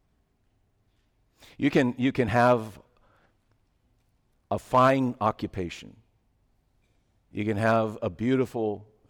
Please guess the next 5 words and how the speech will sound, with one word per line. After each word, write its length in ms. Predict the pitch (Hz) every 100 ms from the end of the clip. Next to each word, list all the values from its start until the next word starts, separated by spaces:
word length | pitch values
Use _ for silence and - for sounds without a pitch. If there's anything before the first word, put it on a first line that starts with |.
| _
family. 520 | 113 113 113 87 - _ _ _ _ _ _ _ _ _ _ _ _ _ _ _ _ -
You 140 | 127
can 160 | 120 143
be 360 | 131 147 143 139 _ _ _ _ _
content 580 | - 98 - 190 170